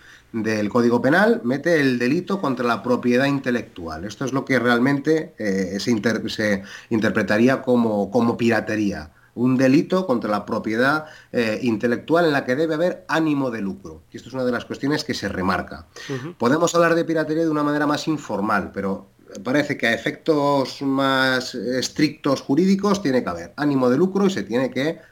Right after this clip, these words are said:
Speaker 1: demostrar
Speaker 2: Qué
Speaker 1: ese
Speaker 2: bueno.
Speaker 1: delito contra la, la propiedad, eh, intelectual. He anotado que tienen el concepto de patente. Las patentes como, eh,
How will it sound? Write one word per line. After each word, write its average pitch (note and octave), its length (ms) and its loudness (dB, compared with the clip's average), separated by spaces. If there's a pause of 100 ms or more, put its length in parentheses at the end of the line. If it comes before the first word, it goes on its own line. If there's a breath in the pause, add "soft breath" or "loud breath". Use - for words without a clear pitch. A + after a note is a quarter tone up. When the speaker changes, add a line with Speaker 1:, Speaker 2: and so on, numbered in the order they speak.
Speaker 1:
demostrar A2+ 760 0
Speaker 2:
Qué G#2+ 100 -6
Speaker 1:
ese A2 420 -2
Speaker 2:
bueno. G#2 80 -6
Speaker 1:
delito D#3+ 440 -2
contra B2 320 -2
la, G2 280 0 (380 loud breath)
la A2 140 -2
propiedad, A2+ 640 -2
eh, G#2 360 -2
intelectual. F2+ 720 -6 (1400 loud breath)
He D#3+ 120 2
anotado F#3 340 4
que F3+ 80 2
tienen F#3 220 2
el F#3+ 100 2
concepto E3+ 340 -4
de E3+ 100 2
patente. A2 640 -4 (320)
Las F2+ 180 -10
patentes C#3+ 540 -4
como, E3 560 2
eh, A2 420 -2